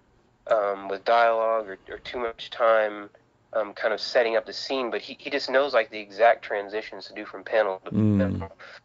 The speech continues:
Speaker 1: So that's kind of something that I've always, um, tried to, tried to use as inspiration because it was so efficient and s-, in such a good way of comic storytelling. 'Cause, I mean, you know, you have,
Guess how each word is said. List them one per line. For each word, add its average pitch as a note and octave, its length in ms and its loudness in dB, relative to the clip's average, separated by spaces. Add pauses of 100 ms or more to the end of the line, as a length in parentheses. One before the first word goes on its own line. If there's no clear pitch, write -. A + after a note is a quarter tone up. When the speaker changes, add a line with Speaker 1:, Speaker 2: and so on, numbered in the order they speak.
(120)
Speaker 1:
So - 120 -6
that's C#3+ 160 2
kind F3+ 200 -2
of - 80 -6
something C3+ 420 -4
that A2 160 6
I've A2 180 4
always, A2 920 -6 (260)
um, G2 520 -2 (640)
tried B2 480 2
to, G2 420 -8 (240)
tried A#2 220 4
to A2 80 -12
use A#2+ 180 -8
as A2 100 -8
inspiration G#2 840 -6
because G2+ 280 -6
it G2+ 80 -4
was G2+ 160 -8
so A2+ 520 -2
efficient G#2 680 -4
and G2+ 140 -10
s-, - 200 -10
in G2+ 140 -6
such - 240 0
a G#2+ 60 -8
good G#2+ 240 -4
way G2+ 420 -2 (460)
of - 180 -6
comic G#2+ 300 0
storytelling. G#2+ 520 -4
'Cause, - 120 -6
I D3+ 60 0
mean, D3+ 160 -4
you E3+ 100 -6
know, D#3+ 80 2
you E3 180 -4
have, F3 300 2